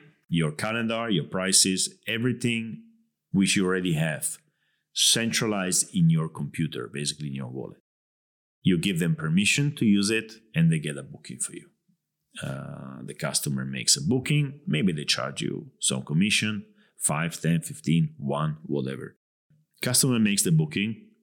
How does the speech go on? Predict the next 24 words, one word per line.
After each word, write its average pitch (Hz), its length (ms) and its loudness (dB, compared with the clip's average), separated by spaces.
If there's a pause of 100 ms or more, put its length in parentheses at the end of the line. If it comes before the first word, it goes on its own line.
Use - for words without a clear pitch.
(640)
comes 90 260 4
to 123 80 4
stay, 85 500 0
everything 95 400 -2
is - 140 2
fine, 73 520 -2 (460)
sends 92 600 4 (160)
a 80 100 2
review, 69 400 -4 (320)
writes 92 460 0
a 80 80 -4
review. 69 400 -6 (580)
And 85 180 6
the 90 80 4
review 92 320 2
is 113 140 2
not 87 360 0
written 92 480 -2
on 82 160 0
the 82 140 0
O 78 80 -4
T 76 220 -6
A 64 100 -6
servers, 127 800 2